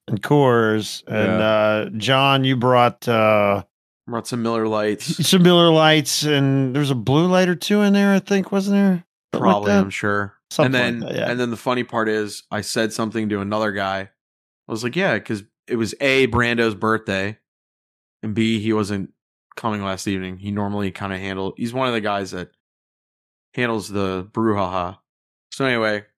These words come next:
Speaker 3: Eric and I were like, "Ridiculous, needs new management. This is
Speaker 2: <laughs>
Speaker 3: bullshit. We'll
Speaker 1: Yeah.
Speaker 3: just bring our own."
Speaker 1: <laughs>
Speaker 3: You know, enough to share within reason, you know?
Speaker 2: Yeah, we were, yeah,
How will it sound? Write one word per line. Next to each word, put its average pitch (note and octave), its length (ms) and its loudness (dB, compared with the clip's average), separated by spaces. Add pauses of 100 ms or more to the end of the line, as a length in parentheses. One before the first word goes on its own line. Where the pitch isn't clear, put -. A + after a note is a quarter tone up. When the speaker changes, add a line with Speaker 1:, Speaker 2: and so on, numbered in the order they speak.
(800)
Speaker 3:
Eric B2+ 260 0
and B2 100 -2
I A#2 100 0
were A2+ 120 -2
like, G2 260 -4 (640)
"Ridiculous, A#2 760 -2
needs B2+ 300 0
new B2+ 120 0
management. G#2+ 640 -2
This A#2+ 160 -6
is B2+ 80 4
Speaker 2:
<laughs> B2 60 2
Speaker 3:
bullshit. A2+ 640 0
We'll A#2 140 0
Speaker 1:
Yeah. C#3 140 4
Speaker 3:
just F#2+ 160 -2
bring C#3 240 2
our A#2+ 140 2
own." B2 760 0
Speaker 1:
<laughs> - 80 -12
Speaker 3:
You A#2+ 200 0
know, A2+ 120 0
enough F#3+ 300 2
to D3+ 100 0
share A#2+ 460 2
within B2 300 -2
reason, G2+ 540 -2 (100)
you G#2+ 100 -2
know? F#2+ 60 -2
Speaker 2:
Yeah, C#3 140 0
we A2+ 160 0
were, B2 360 0
yeah, C#3 280 -8